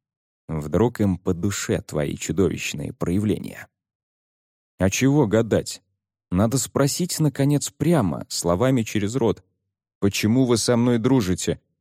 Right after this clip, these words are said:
Разве я вас не раздражаю?» Вот так задачка, не правда ли? «Не правда ли?» повторяет Вик, скалясь всеми зубами,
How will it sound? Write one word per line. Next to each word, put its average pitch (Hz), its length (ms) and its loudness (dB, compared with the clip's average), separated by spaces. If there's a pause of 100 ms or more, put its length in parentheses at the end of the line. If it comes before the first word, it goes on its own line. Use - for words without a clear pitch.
(120)
Разве 98 600 4
я 92 180 2
вас 95 240 0
не 87 100 2
раздражаю?» 92 840 2 (720)
Вот 87 360 -4
так 120 220 0
задачка, 95 800 -2
не 71 120 -4
правда 92 360 -2
ли? 82 160 -6 (1120)
«Не 78 220 -8
правда 104 720 -2
ли?» 67 400 -8 (400)
повторяет 78 580 -4
Вик, 110 300 -4 (340)
скалясь 117 640 0
всеми 101 340 0
зубами, 95 640 0